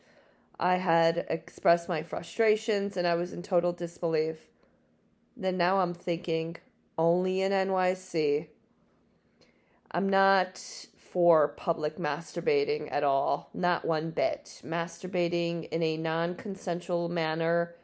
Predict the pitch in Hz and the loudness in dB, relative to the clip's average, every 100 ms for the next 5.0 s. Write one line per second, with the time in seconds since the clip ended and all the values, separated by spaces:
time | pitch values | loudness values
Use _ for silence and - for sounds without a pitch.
0 | _ - 175 165 156 - 185 175 170 160 | _ -12 -2 0 0 -2 -2 0 2 -2
1 | 170 175 156 151 147 143 151 160 - _ | -6 -4 -2 -2 -2 -4 -4 -8 -12 _
2 | _ _ - 101 87 - - 202 202 - | _ _ -10 -4 -4 -4 -6 -6 -4 -2
3 | 240 240 208 202 - 185 185 180 170 160 | -2 -2 -8 -6 -2 -2 -2 -6 -2 -2
4 | 156 156 165 - 196 180 196 196 190 | -2 -6 -8 -12 -12 -4 2 2 2